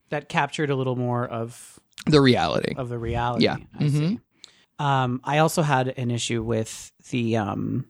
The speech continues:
Speaker 1: with the, the, the actor they chose to play her as a child,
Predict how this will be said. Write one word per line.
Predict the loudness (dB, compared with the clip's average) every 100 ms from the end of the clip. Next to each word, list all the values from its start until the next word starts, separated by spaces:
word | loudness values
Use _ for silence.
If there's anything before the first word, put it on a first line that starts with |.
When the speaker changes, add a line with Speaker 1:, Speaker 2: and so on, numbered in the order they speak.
| _ 0
Speaker 1:
with | 2
the, | 4 4 2
the, | 2 4 4 0 -2
the | -2 2
actor | 2 2 0
they | 2
chose | 2 2 2 2
to | 0
play | 2 2
her | 4 2 2
as | 0 0 -4 -6
a | -4
child, | 0 2 4 2 2